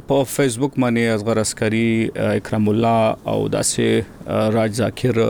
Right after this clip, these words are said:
دوی خپلې څرګندونې لیکلي. دغه راز بیا ملک اسماعیل دغه څرګندونه کړې ده چې په دې کې د پوهنتون ځینې استادان هغه هم ذمهوار وو، دا وجه دلته کې موجود وو. او سلام خان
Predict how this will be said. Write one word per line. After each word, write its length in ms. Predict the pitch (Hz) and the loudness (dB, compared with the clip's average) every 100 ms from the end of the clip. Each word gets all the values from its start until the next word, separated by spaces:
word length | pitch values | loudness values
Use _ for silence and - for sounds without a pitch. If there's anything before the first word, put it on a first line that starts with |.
| - | 0
دوی 340 | 104 104 110 107 | -4 -2 0 -2
خپلې 240 | - 110 | -2 -4
څرګندونې 480 | - 110 110 113 131 | -2 -2 0 2 2
لیکلي. 400 | 123 110 131 151 | 2 -2 -2 -2
دغه 240 | 151 117 | 0 0
راز 240 | 110 107 110 | 2 2 2
بیا 260 | 107 113 | 2 2
ملک 320 | 110 107 107 110 | 2 0 -2 -6
اسماعیل 420 | - 127 113 113 110 - - - - | -4 0 0 0 -2 -6 -18 -14 -6
دغه 160 | 107 110 | -2 -2
څرګندونه 540 | - 104 107 110 113 | 0 2 2 4 2
کړې 160 | - 131 | 2 0
ده 100 | 143 | 0
چې 320 | - 135 147 - | 0 2 0 0
په 60 | |
دې 140 | 120 120 | 0 0
کې 440 | - 117 110 110 - 92 | 0 0 2 0 0 -2
د 220 | 107 110 107 | -2 0 -2
پوهنتون 460 | - 113 110 127 | 0 0 2 2
ځینې 220 | 113 107 | 2 0
استادان 460 | 107 - 117 117 110 | 0 -2 -2 0 0
هغه 200 | 107 107 | 0 0
هم 380 | 101 127 123 120 | 2 2 2 0
ذمهوار 540 | 110 110 104 120 127 | 2 4 4 4 2
وو، 140 | 120 113 | 0 0
دا 100 | 107 | 0
وجه 160 | 104 | 0
دلته 260 | 104 110 107 | 0 0 -2
کې 120 | - | -2
موجود 360 | 104 104 131 131 | 0 2 2 2
وو. 240 | 131 131 - - - - - - - - - | 2 0 -6 -20 -20 -20 -18 -18 -18 -14 -4
او 400 | 117 110 107 107 | 0 4 4 2
سلام 400 | - 123 117 123 | 0 0 2 2
خان 320 | - 123 117 | 0 0 2